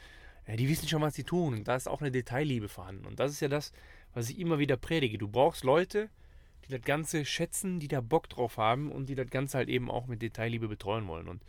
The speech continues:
bei dem Auto ist so, wir haben ja Originallack, wir haben unten drunter kein Rost, wir haben, äh, den Eis gestrahlt von unten, wir haben alles gemacht. Das heißt, ich gehe schon davon aus, dass wir danach ein Auto haben, was im Gutachten, äh, eine Eins haben wird.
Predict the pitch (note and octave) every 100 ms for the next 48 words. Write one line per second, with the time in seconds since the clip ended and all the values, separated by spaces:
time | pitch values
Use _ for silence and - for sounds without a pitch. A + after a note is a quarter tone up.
0 | - - - - G#2 B2 A#2+ A2+ C3+ C#3+
1 | B2+ B2 C3+ A#2 A#2+ B2 A2 A2+ A2+ C#3
2 | C#3 C#3 - - - - - A2+ A2 B2
3 | C#3 C#3 A2+ C3 C3 B2+ B2+ B2 A2 A#2
4 | - - A2 A2 A#2+ A#2+ - A2+ - A#2+
5 | A#2 - B2+ A#2+ A2+ B2+ - - B2 B2
6 | A#2+ - - B2+ C3 B2 A2+ A2+ A#2+ -
7 | A2+ C3+ - C3 A#2+ C3 - - - -
8 | - - A#2 A2 - A#2 A#2 - A#2+ A#2+
9 | A#2+ G#2+ A#2 A#2+ - G#2+ A2+ A#2 A2 G#2
10 | A2+ B2 A2+ A2+ A2+ - - - - G#2+
11 | - A#2 G#2 C3 A2+ - C3 A#2 A2+ -
12 | - - - - A2 G#2+ G#2+ C#3+ D3+ C3
13 | A2 G#2+ A2+ D3 -